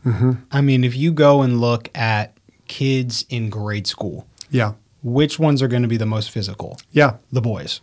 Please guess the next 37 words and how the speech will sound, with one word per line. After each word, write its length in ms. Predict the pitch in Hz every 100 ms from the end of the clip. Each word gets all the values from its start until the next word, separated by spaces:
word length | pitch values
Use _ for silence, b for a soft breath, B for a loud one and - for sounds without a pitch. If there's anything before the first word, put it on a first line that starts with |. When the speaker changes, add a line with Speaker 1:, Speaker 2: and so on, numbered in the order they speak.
| -
Speaker 2:
I 80 | 135
Speaker 1:
Yeah. 120 | 139
Speaker 2:
mean, 120 | 127
they're 140 | 120 151
gonna 180 | 151 127
be 140 | 98
wrestling. 680 | 95 113 117 - 117 110 120
They're 120 | - 131
gonna 140 | 123
be 80 | 107
punching 380 | - 131 113 120
each 160 | 113
other. 320 | 120 107 107 107
They're 80 | 131
gonna 140 | 120 117
be 80 |
going 240 | 113 117 113
and 100 | 107
playing 460 | 127 120 113 107 104 B B B B
a 80 | 156
sport 560 | - - 165 123 104 -
or 100 | 139
something 360 | - 127 113 117
Speaker 1:
Yeah. 140 | 123
Speaker 2:
like 80 | 110
that. 300 | 117 107 -
Like, 280 | 135 117 113 b b b b
even 400 | 156 175 156 127
me, 300 | 131 139 123
I 100 | 117
would 160 | 135 147
not 220 | 151 117
define 460 | 120 - 117 120
myself 500 | 117 110 104 120 104
as, 140 | 110 104
like, 180 | 104 101
a, 220 | 95